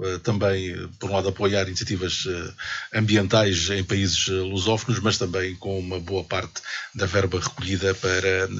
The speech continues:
eh, acorrer a situações, eh, sociais, eh, eh, João Nogueira.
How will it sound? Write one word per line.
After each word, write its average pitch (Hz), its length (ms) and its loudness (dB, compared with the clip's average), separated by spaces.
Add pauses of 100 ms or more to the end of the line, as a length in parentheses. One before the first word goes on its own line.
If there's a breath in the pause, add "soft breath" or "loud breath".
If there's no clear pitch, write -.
(140)
eh, - 40 2
acorrer 98 320 0
a 95 40 4
situações, 104 600 0 (460 loud breath)
eh, 110 380 2
sociais, 107 800 4
eh, 90 280 -2
eh, 90 720 -6
João 87 180 -4
Nogueira. 80 280 -8